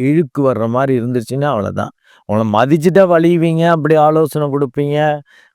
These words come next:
அப்படி உதவி செய்வீங்க, அப்படி ஒரு தியாகி போல இருக்கிறதுக்காகலாம் நீங்க முயற்சி பண்ணுவீங்க. மத்தவங்களுக்கு உதவி செய்யணுங்கிற தன்மையெல்லாம் உங்கள்கிட்ட இருக்கும்.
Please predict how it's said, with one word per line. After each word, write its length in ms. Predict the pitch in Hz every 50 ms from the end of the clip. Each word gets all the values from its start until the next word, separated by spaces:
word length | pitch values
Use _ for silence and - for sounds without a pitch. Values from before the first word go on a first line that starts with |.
| _ _
அப்படி 260 | - 131 131 139 143 143
உதவி 320 | 131 135 135 135 143 147 147
செய்வீங்க, 500 | 120 - 147 135 131 135 139 135 135 135 143 147
அப்படி 260 | 143 131 110 117 131 135
ஒரு 220 | 127 123 117 120 110
தியாகி 440 | 101 117 127 131 135 139 117 - 143 120 107
போல 260 | 110 123 135 139 131
இருக்கிறதுக்காகலாம் 840 | 120 120 113 - 127 113 107 117 - 113 110 113 110 113 131 135 123
நீங்க 160 | 117 107 101 101
முயற்சி 360 | 104 110 123 127 113 - 117
பண்ணுவீங்க. 440 | 104 101 95 95 95 98 98 98 95 - - _ _ _ _ _ _ _ _ _ _ _ _ -
மத்தவங்களுக்கு 540 | 117 117 107 131 127 127 123 120 104 110
உதவி 260 | 120 123 127 156 156 147
செய்யணுங்கிற 580 | - - 135 131 131 131 139 147 147 135 120 123
தன்மையெல்லாம் 580 | 104 - 117 120 135 143 147 139 135 143 147 135
உங்கள்கிட்ட 340 | 123 110 107 110 98 120 117
இருக்கும். 380 | 107 95 98 - - 90 -